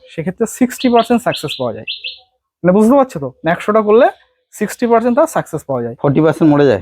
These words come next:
Speaker 1: ফর্টি পার্সেন্ট কিন্তু আউট হয়ে যায়।
Speaker 2: হুম।
Speaker 1: এবং যে রুট স্টকে আমরা গ্রাফটিং করি, একটা লেবুর রুট স্টকের দাম কত হতে পারে? দু টাকা, পাঁচ টাকা।
Speaker 2: হুম।
Speaker 1: কিন্তু একটা ভালো মানের লঙ্গানের রুট স্টকের দাম পঞ্চাশ থেকে সত্তর টাকা থাকছে এখন, রেডি রুট স্টক।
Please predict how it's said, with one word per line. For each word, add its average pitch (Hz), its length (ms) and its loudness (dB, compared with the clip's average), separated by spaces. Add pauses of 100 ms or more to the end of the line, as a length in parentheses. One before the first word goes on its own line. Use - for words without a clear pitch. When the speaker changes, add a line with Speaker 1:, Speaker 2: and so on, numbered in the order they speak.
Speaker 1:
ফর্টি 202 220 -2
পার্সেন্ট 226 260 2
কিন্তু 254 180 0 (360)
আউট 185 200 2
হয়ে 143 160 0
যায়। 113 140 -6 (260)
Speaker 2:
হুম। 107 180 -8
Speaker 1:
এবং 240 240 6
যে 196 200 4 (340)
রুট 175 200 -4
স্টকে 233 320 -4
আমরা 220 140 0
গ্রাফটিং 175 380 -2
করি, 180 220 2 (140)
একটা 214 140 2
লেবুর 247 360 4
রুট 226 140 -2
স্টকের 220 280 -6
দাম 196 180 0
কত 180 140 -2
হতে 175 160 -4
পারে? 160 180 0 (400)
দু 196 100 2
টাকা, 220 220 2
পাঁচ 202 180 0
টাকা। 196 200 -2 (340)
Speaker 2:
হুম। 101 180 -2
Speaker 1:
কিন্তু 196 160 -2
একটা 202 160 2
ভালো 170 420 2
মানের 220 320 2
লঙ্গানের 170 420 0
রুট 165 120 -8
স্টকের 175 300 -6
দাম 165 120 2 (140)
পঞ্চাশ 156 360 -2
থেকে 196 180 -6
সত্তর - 420 -8
টাকা 139 140 -2
থাকছে 135 320 -8
এখন, 131 160 -6
রেডি 190 200 4
রুট 185 220 -4
স্টক। - 280 -4